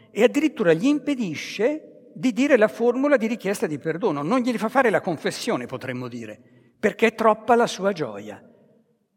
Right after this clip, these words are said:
che questo figlio sia tornato. Allora, capite, eh, quando, in quel momento, in quell'abbraccio,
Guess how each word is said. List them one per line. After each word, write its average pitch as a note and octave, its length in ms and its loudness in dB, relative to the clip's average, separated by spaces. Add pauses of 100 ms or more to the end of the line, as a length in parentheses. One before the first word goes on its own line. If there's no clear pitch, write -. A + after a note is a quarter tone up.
(540)
che - 120 -10
questo F3+ 280 -6
figlio D3+ 280 -8
sia C#3+ 240 -8
tornato. G#2+ 680 -18 (560)
Allora, C#3+ 440 -6 (200)
capite, D3 420 -8 (540)
eh, E3 340 -16 (1300)
quando, C3+ 920 -4 (460)
in D#3+ 120 -10
quel C4 180 0
momento, E3+ 340 0
in D3+ 80 -4
quell'abbraccio, B2 1000 -4